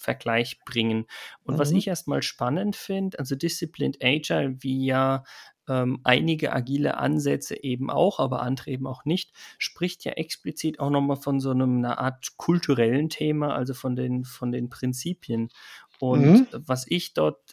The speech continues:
Speaker 1: sehr, sehr schön finde, also ich will einfach aus meiner Sicht schon mal drei Prinzipien raus, äh, picken. Da sind wir ja
Speaker 2: Mhm.
Speaker 1: schon so ein bisschen beim Cherrypicking, die ich
Speaker 2: Ja.
Speaker 1: sehr, sehr spannend finde, die ich auch, ähm,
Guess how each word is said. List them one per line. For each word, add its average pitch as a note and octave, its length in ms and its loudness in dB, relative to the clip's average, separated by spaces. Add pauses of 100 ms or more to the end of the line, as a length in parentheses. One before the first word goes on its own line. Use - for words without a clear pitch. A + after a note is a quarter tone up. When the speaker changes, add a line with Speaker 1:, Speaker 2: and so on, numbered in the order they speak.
Speaker 1:
sehr, C3 320 0
sehr D3 140 2
schön F3+ 260 2
finde, A3 260 0
also C#3+ 140 0
ich D#3 120 -4
will - 60 2
einfach - 220 2
aus B2 180 -2
meiner C3+ 300 4
Sicht E3 280 -6
schon D3 120 -2
mal C3+ 180 0
drei C#3+ 240 -2
Prinzipien D3 680 -2
raus, B2 540 -2
äh, - 260 -2 (240)
picken. A3+ 520 0
Da - 100 -10
sind D3 200 0
wir D3+ 60 8
ja F#3 40 10
Speaker 2:
Mhm. A#3 80 12
Speaker 1:
schon D3 140 4
so D3 80 0
ein D3 60 -4
bisschen D3 280 -4
beim B2+ 220 0
Cherrypicking, F3 760 -4 (220)
die D3+ 60 0
ich D3+ 40 6
Speaker 2:
Ja. D#3 220 10
Speaker 1:
sehr, - 120 10
sehr C3+ 120 2
spannend D#3 480 2
finde, F#3+ 280 -2
die - 160 -8
ich - 140 -6
auch, D3+ 340 -2
ähm, C3+ 600 0